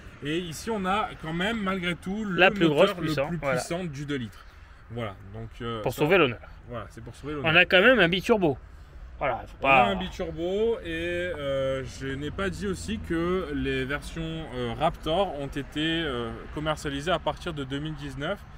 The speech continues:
Speaker 1: en même temps que la phase trois.
Speaker 2: Voilà, donc c'est-à-dire qu'avant, vous avez qu'un Ranger basique.
Speaker 1: Voilà, en tout cas pour cette génération-là. Après,
Speaker 2: Voilà.
Speaker 1: on n'est pas assez spécialiste du Ford Ranger en
Speaker 2: Ouais,
Speaker 1: général pour,
Speaker 2: voilà.
Speaker 1: euh, être très, très précis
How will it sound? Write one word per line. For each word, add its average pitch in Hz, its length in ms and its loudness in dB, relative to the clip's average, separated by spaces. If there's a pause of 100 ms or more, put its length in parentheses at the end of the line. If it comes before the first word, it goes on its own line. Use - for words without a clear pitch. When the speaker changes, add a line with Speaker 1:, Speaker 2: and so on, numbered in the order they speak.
(320)
Speaker 1:
en 147 100 -2
même 175 180 -2
temps 180 200 -6
que - 100 -12
la 151 60 -4
phase 147 200 -6
trois. 110 220 -6 (240)
Speaker 2:
Voilà, 139 320 6
donc 123 200 -4
c'est-à-dire 147 440 2
qu'avant, 143 260 4
vous 180 120 2
avez 143 160 6
qu'un 190 180 6
Ranger 151 460 4
basique. 131 440 0 (380)
Speaker 1:
Voilà, 113 180 -8 (100)
en 120 60 -10
tout - 120 -12
cas 196 160 -2
pour - 180 -10
cette 180 140 -6
génération-là. 131 640 -8
Après, - 100 -8
Speaker 2:
Voilà. 151 360 4
Speaker 1:
on 139 80 -6
n'est 147 140 -4
pas 185 160 -4
assez 180 180 -6
spécialiste 156 600 -8
du 135 160 -10
Ford - 180 -10
Ranger 147 320 -10
en 139 360 -10 (120)
Speaker 2:
Ouais, 160 160 12
Speaker 1:
général 127 220 0
pour, - 80 -8
Speaker 2:
voilà. 123 200 2
Speaker 1:
euh, 123 380 -6
être 135 240 -10
très, - 220 -10
très 175 180 -12
précis 170 480 -12